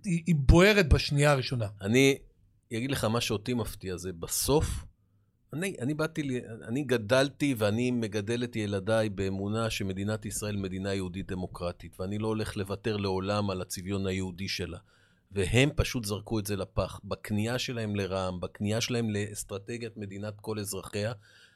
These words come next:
Speaker 2: והם, כל דבר שמגיע לכנסת נפגע, ואני, וזה נזק ארוך טווח. פה אני מתחבר למה שאמרת, שייקח לנו הרבה זמן לתקן, אבל עם הסתייגות אחת. אם אני יודע, ואני שו-, אני רואה שהם בקשיים, מאוד יכול להיות שאנחנו נהיה באירוע שהם, אה,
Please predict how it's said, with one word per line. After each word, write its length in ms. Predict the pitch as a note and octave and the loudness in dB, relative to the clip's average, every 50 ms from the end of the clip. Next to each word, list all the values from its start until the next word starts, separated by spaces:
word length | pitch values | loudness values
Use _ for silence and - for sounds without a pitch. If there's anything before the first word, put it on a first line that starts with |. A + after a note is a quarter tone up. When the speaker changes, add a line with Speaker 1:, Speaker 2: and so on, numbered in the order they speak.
| _ _ _ | _ _ _
Speaker 2:
והם, 340 | G2+ G2 G#2 G2+ G#2 A2 A2+ - - _ - | -2 2 2 4 4 4 2 0 -6 _ -2
כל 260 | - - C3+ D#3 E3+ | 4 6 6 6 6
דבר 420 | D#3+ D#3 A#2+ G#2+ A2+ A2+ A2+ A#2 | 4 2 0 2 2 2 0 0
שמגיע 460 | A2+ - B2 G#2+ G2+ G2 G#2 A#2 A#2+ | -2 -4 -4 -4 -4 -4 -4 -6 -6
לכנסת 440 | A#2 G#2 - - G#2 G2 - - G#2 G2+ | -6 -6 -6 -6 -6 -6 -6 -8 -8 -8
נפגע, 500 | G#2 G2 F#2 - G#2 G2 F#2 G#2+ G#2+ G#2+ G2+ | -8 -8 -6 -6 -6 -2 0 2 2 2 2
ואני, 240 | G#2 G2+ G2 G#2 F#2+ F2 | 0 -2 -4 -6 -8 -10
וזה 220 | F#2 F2+ - G2 G2+ | -10 -6 -2 0 2
נזק 440 | A2+ B2 B2+ B2+ B2 C#3+ C3 - A#2 | 2 4 4 4 2 0 0 -2 -2
ארוך 240 | G#2 G2+ A#2 - - | -2 -2 -2 -4 -4
טווח. 220 | - G#2+ A2+ - - - | -4 -6 -6 -6 -4 -2
פה 120 | A2+ A#2 | 0 2
אני 100 | A2+ A#2 | 2 2
מתחבר 440 | A2 G#2 G#2 - G#2 G2 G2 A#2 G#2+ | 2 0 0 -2 -2 0 0 0 0
למה 240 | G#2+ G#2 G#2+ G#2+ G2 | 0 -2 -2 -2 -2
שאמרת, 460 | - G#2 G2 G2+ G#2+ A2 - - A2 | -2 -2 -2 0 0 -2 -2 -2 -4
שייקח 380 | - - G2 - A2 G#2 - | -4 -4 -4 -2 -2 -2 -2
לנו 240 | A#2 A2 A2 A2 G#2+ - - - - _ _ - | -2 0 0 0 -2 -4 -6 -14 -20 _ _ 6
הרבה 320 | C#3 C3 A#2 A2 B2+ C3 | 8 8 8 8 8 6
זמן 200 | B2 B2+ C3 B2 | 8 6 6 4
לתקן, 440 | A#2+ A2+ - A2 G2+ - D3 D#3 D3+ | 4 4 2 0 2 2 2 2 2
אבל 220 | B2+ G#2+ B2 A#2+ | 4 4 4 4
עם 120 | B2 A#2+ A#2+ | 4 4 2
הסתייגות 460 | - - - A2+ G#2+ G#2 A#2+ - - | 2 2 2 2 2 0 -2 -2 -2
אחת. 380 | G2 - - F2 - - - - - _ _ _ _ _ _ _ _ _ _ _ _ _ _ _ _ _ _ _ _ _ _ _ _ - | -2 -2 -4 -6 -6 -8 -14 -20 -20 _ _ _ _ _ _ _ _ _ _ _ _ _ _ _ _ _ _ _ _ _ _ _ _ 2
אם 140 | D#3 E3 E3+ | 6 8 10
אני 120 | D#3 D3 | 10 10
יודע, 320 | C#3+ B2 A#2+ C3 A#2+ A2+ G#2 F#2 | 8 8 10 10 10 10 8 6
ואני 960 | G#2+ A2 A2 A2 A2+ - - - - - _ - - A2 B2+ C3 C3+ C3 | 4 4 4 4 2 -2 -6 -14 -20 -20 _ -6 -2 2 4 4 4 4
שו-, 300 | A#2+ - - B2+ C3 B2+ | 4 4 2 2 2 4
אני 100 | B2 B2+ | 4 6
רואה 160 | B2+ B2 C#3 C#3+ | 6 8 8 6
שהם 320 | - - D3+ B2+ A#2+ A2+ G#2 | 6 6 4 4 4 2 2
בקשיים, 640 | A2 G#2+ G#2 - - - A2 G#2 G#2+ G#2 G2 F#2+ G#2 | 2 2 2 0 0 2 2 4 4 2 2 0 0
מאוד 220 | A#2 D3 D#3 C#3 | 0 2 2 2
יכול 240 | C#3+ - - B2+ A#2+ | 2 2 2 2 2
להיות 140 | A#2+ A#2+ A2+ | 2 2 0
שאנחנו 440 | - A2+ G#2+ G#2 - - G#2 G2+ | 0 -2 -2 -4 -4 -4 -2 -2
נהיה 180 | G2+ G#2+ G#2+ G#2+ | 0 0 0 0
באירוע 400 | G2+ G#2 G2+ G2+ G2+ G#2+ G#2+ G#2 | 0 0 0 0 0 0 -2 -2
שהם, 320 | - - G#2 G2 G2 G2 | 0 -2 -2 -2 -2 -2
אה, 40 | G2 | 0